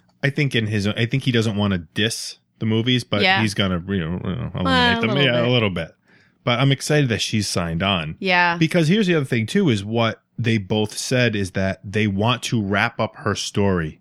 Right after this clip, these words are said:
Speaker 2: Yeah.
Speaker 1: Which means to wrap it up kind of feels like she's gonna die,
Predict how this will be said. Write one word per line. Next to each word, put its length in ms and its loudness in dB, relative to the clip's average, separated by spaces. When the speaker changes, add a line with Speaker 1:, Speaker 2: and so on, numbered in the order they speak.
Speaker 2:
Yeah. 380 0
Speaker 1:
Which 240 -2
means 680 0
to 100 -4
wrap 380 0
it 140 -6
up 320 -2
kind 200 -2
of 80 -2
feels 160 0
like 240 -2
she's 260 -4
gonna 220 0
die, 640 2